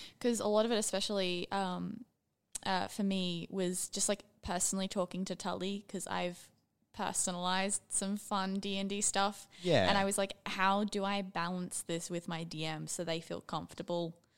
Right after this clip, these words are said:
Speaker 1: playing it? I'm not gonna derail a story by accident."
Speaker 2: Yeah, exactly. And, um, so just working with everyone to figure out what sort of thing that they wanted to bring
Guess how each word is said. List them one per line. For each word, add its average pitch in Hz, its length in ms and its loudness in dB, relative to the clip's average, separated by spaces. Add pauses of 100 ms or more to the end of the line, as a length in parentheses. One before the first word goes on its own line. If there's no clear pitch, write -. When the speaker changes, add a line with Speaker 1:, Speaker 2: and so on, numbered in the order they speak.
(440)
Speaker 1:
playing 180 560 2
it? - 160 -6
I'm 202 160 4
not 165 140 0
gonna 185 120 0
derail 165 680 -4
a 165 80 -6
story 165 540 -2
by - 160 -2
accident." - 560 -8 (440)
Speaker 2:
Yeah, 131 260 6
exactly. 113 720 0 (580)
And, 117 340 2
um, 113 400 4 (320)
so 135 240 6
just - 180 2
working 185 240 10
with 160 120 4
everyone 135 300 6
to 135 40 2
figure 131 260 4
out 123 140 10
what 107 240 6
sort 107 180 2
of 104 60 -4
thing 95 180 -2
that - 140 -8
they 92 460 2 (120)
wanted 101 340 2
to 107 80 0
bring 117 440 2